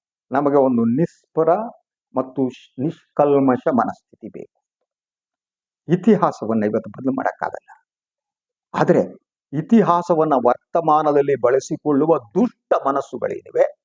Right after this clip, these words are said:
ಆ ಮನಸ್ಸುಗಳಿಗೆ ನಾವು ಧಿಕ್ಕಾರ ಅಂತ ಹೇಳ್ಬೇಕು. ಆ ಮನಸ್ಸುಗಳಿಗೆ ಧಿಕ್ಕಾರ ಅಂತ ಹೇಳ್ಬೇಕು. ಇತಿಹಾಸವನ್ನ ಬಳಸಿಕೊಂಡು ವರ್ತಮಾನದಲ್ಲಿ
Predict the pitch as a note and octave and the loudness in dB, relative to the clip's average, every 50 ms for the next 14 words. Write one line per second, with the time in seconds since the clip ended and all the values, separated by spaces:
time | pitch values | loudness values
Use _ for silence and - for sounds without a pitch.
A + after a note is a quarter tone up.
0 | _ _ _ _ _ _ _ _ _ _ _ _ _ _ _ _ - G#2 A#2 A#2+ | _ _ _ _ _ _ _ _ _ _ _ _ _ _ _ _ -4 0 0 2
1 | A#2+ A2+ G2+ A#2+ C3 D3+ D#3 - - D#3+ C3+ C3+ C3 B2+ C#3 C3 A#2 A2 G#2+ - | 2 2 0 0 0 0 0 -2 -6 -2 0 0 2 2 0 0 0 -2 -4 -8
2 | - _ - G#2 - - - _ _ - - _ _ _ _ _ _ _ _ _ | -14 _ -8 -8 -8 -10 -12 _ _ -20 -20 _ _ _ _ _ _ _ _ _
3 | _ _ _ _ _ _ _ _ _ _ _ _ _ _ _ _ _ _ _ _ | _ _ _ _ _ _ _ _ _ _ _ _ _ _ _ _ _ _ _ _
4 | - A#2 D3 F3 F#3 G3 G#3 F#3+ - G3+ F3 D3+ C#3 B2 - - _ - - - | -6 -2 2 2 4 4 2 0 -2 -2 0 0 0 -2 -4 -10 _ -16 -18 -18
5 | - _ _ _ - - _ _ _ _ _ _ _ _ _ _ _ _ _ _ | -18 _ _ _ -20 -20 _ _ _ _ _ _ _ _ _ _ _ _ _ _
6 | _ _ _ _ _ - E3 D#3+ D#3+ - G#3+ F3 D3+ D#3 C3+ - - C#3 B2 B2 | _ _ _ _ _ -2 -2 -2 2 4 2 4 4 2 0 0 0 0 2 2
7 | A#2 A2+ A2 - A#2 - B2+ - - - - A#2 A#2 A2+ G#2+ A#2+ A2+ A#2+ - - | 2 2 2 2 2 2 0 -2 -6 -4 -2 -2 0 2 2 2 2 2 -2 -4
8 | - B2+ B2 A2+ A#2 A2+ G2+ A2+ G#2+ G#2 G#2+ | -6 -4 -2 -2 -2 -2 -2 -2 0 0 -2